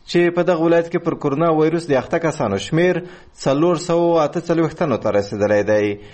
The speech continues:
خو د کندوز د عامې روغتیا ریاست یو شمیر کارکوونکي په غیر رسمي توګه وایي چې د دې ولایت زیات شمیر اوسیدونکي پر کورونا وایروس اخته شوي دي. اجمل آریان، ازادي راډیو،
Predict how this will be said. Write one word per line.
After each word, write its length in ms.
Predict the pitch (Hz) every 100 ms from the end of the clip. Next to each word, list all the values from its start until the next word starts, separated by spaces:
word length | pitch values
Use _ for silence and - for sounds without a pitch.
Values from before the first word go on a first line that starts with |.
| -
خو 320 | - 170 170
د 80 | 170
کندوز 360 | 170 175 185 156
د 60 |
عامې 220 | 170 170 175
روغتیا 280 | 139 175 165
ریاست 340 | 160 156 160
یو 140 | 165 165
شمیر 240 | 165 170
کارکوونکي 580 | 165 143 - 147 165 170
په 140 | 160 127
غیر 140 | 147 160 147 131
رسمي 260 | - 165
توګه 280 | 165 156 107 110
وایي 300 | 151 170 165 - - - -
چې 100 | 180
د 100 | 170 160
دې 80 |
ولایت 360 | 175 170 170 127
زیات 200 | 160 165 -
شمیر 160 | 156
اوسیدونکي 460 | 123 117 - 170 165
پر 160 | 151 123
کورونا 400 | - 120 147 160
وایروس 380 | 123 135 165
اخته 280 | 123 87 104
شوي 360 | 104 110 104 98
دي. 240 | 101 104 107 - - - -
اجمل 400 | 107 107 147 160
آریان، 420 | 156 160 156 156 156 - - - -
ازادي 600 | 104 95 104 107 160 160
راډیو، 460 | 160 151 156 156